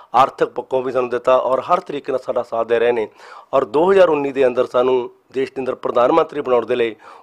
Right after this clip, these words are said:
ਉਹਨਾਂ ਨੇ ਬਹੁਜਨ ਸਮਾਜ ਪਾਰਟੀ ਦੇ ਵੱਲੋਂ ਜਿਹੜਾ ਉਹਨਾਂ ਨੇ ਸਾਨੂੰ ਜਿਹੜਾ ਇਹ ਪ੍ਰੋਜੈਕਟ ਦਿੱਤੇ ਨੇ ਔਰ ਜਿਨ੍ਹਾਂ ਦੇ ਨਾਲ ਅਸੀਂ ਭੈਣ ਕੁਮਾਰੀ ਮਾਇਆਵਤੀ ਨੇ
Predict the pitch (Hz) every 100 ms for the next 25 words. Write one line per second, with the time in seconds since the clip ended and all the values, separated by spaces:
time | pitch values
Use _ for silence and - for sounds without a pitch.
0 | _ 139 147 139 120 127 127 139 - 127
1 | 127 110 135 135 135 135 143 127 - _
2 | _ _ 117 143 143 139 143 139 123 131
3 | 123 131 123 113 _ 135 - 131 135 -
4 | 131 143 143 147 160 - - - - -
5 | 139 131 160 190 165 147 139 139 - 139
6 | 127 - _ _ - 139 151 175 160 156
7 | 139 127 127 131 135